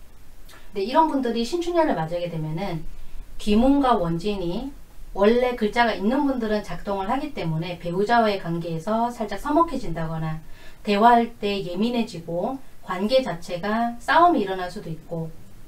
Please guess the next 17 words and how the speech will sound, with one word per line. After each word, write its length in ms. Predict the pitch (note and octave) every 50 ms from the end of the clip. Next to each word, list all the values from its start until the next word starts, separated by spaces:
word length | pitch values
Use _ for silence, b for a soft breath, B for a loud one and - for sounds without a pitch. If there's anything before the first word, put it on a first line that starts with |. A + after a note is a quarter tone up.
| - - -
또 300 | G3+ F#3+ F#3 F3+ F3+ -
아이가 680 | - G3 G#3 B3 C#4+ E4+ D#4+ D4+ C4 A#3+ G#3+ G3 - - - - -
있거나 440 | A3 - - - B3 A#3+ A#3 A3 G#3+
임신을 520 | - A3 A#3 A#3+ - E4+ D#4+ D4+ C#4 C4+
하신 260 | C#4+ F4 F4 G4 F#4+ F#4
경우에는 480 | D4+ A#3 G#3+ G3+ G3 F#3+ F#3 F#3 F3
그 220 | E3+ - G#3+ G#3+ G#3
부분이 300 | F#3+ E3+ E3+ F3 F3+ -
좀 120 | G3 F#3
더 80 | - F#3+
심해질 340 | - C#4+ D4+ E4 D#4 A#3+
수 100 | G#3+ -
있어요. 200 | - E3 F3 E3
원곡의 400 | D#3 F3 F#3+ G#3 A3 C4 A#3+ A3
글자가 300 | - G#3+ G3 A3 G#3+ G#3
있는 340 | - G#3 G#3+ A#3 C#4 D#4+ E4
경우에. 420 | D4 G#3 E3 D#3+ D#3 D#3 D3+ -